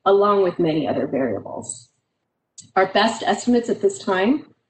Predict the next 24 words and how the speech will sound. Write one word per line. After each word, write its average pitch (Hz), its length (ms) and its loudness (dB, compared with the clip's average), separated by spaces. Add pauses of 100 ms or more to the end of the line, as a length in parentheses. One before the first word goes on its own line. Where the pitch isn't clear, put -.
are 190 100 4
that 175 160 0
the 180 80 -2
general 196 400 2
public 214 340 -2
vaccinations 175 880 -2
will 180 140 2
be 175 160 0
available 165 540 -2
possibly 220 500 0
in 180 140 0
the 165 60 -4
spring 185 400 -2
or 170 160 -4
early 143 280 -4
summer. - 540 -10 (800)
Our 185 100 2
vaccine 214 560 2
task - 420 -6
force 254 460 -2
has 175 140 -2
established 175 580 -2
three 233 240 0
committees 170 640 -4